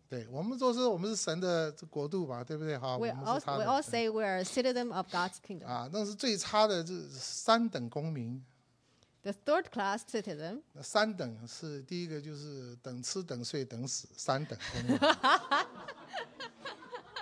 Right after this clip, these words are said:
Speaker 2: 不好翻。<laughs>
Speaker 1: 不好翻啊，不好翻啊，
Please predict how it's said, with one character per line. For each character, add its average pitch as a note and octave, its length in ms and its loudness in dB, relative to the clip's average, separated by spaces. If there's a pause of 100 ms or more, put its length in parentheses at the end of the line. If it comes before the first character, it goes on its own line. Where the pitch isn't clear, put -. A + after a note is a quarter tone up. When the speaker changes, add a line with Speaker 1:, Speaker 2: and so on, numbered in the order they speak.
(2250)
Speaker 2:
不 F#4+ 120 -10
好 F3+ 200 -12
翻。 E3+ 220 -14 (160)
<laughs> - 720 -12
Speaker 1:
不 A#3 100 4
好 D#3 240 4
翻 D#3 240 -4
啊， C3 80 -16 (560)
不 C5+ 80 0
好 B2+ 180 2
翻 B2+ 160 -6
啊， C3 320 -2